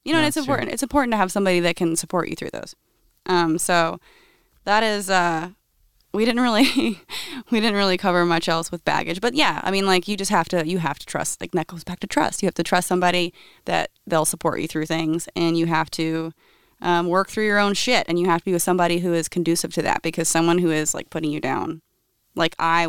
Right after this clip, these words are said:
Speaker 1: I was in that, and that, like, really made me, like, just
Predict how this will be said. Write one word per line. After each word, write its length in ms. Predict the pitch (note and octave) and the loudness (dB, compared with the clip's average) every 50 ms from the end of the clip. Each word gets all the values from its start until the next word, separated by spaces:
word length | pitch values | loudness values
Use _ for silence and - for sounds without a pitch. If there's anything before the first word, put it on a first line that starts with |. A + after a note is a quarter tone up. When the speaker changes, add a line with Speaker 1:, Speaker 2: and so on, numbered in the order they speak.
| D3 C#3 - | -2 -4 -2
Speaker 1:
I 160 | - D#3+ D#3+ | 0 2 2
was 160 | D#3 D3 D#3 | 2 0 -2
in 100 | D3 A2+ | -2 -4
that, 220 | F2 E2 C2+ - _ _ _ _ _ _ _ _ _ | -4 -4 -6 -8 _ _ _ _ _ _ _ _ _
and 220 | - E3 E3 D#3 - - | 0 2 2 2 0 0
that, 300 | - D#3+ D#3 - - - | 0 2 2 2 2 0
like, 160 | D#3 D#3+ - | -4 -4 -4
really 400 | E3 E3 E3+ F#3 F3+ F3 E3+ E3+ | -6 -4 -2 2 2 4 4 4
made 240 | E3+ E3 D#3 D3+ D3+ | 4 2 2 0 0
me, 400 | D#3+ D#3+ D3+ D3 C#3 C3+ C#3 D3+ - | 2 2 2 2 0 -2 -6 -6 -6
like, 180 | D#3 C#3+ C#3+ _ _ _ _ - | -6 -6 -6 _ _ _ _ -12
just 360 | - - - - - - - | -10 -8 -8 -8 -8 -10 -12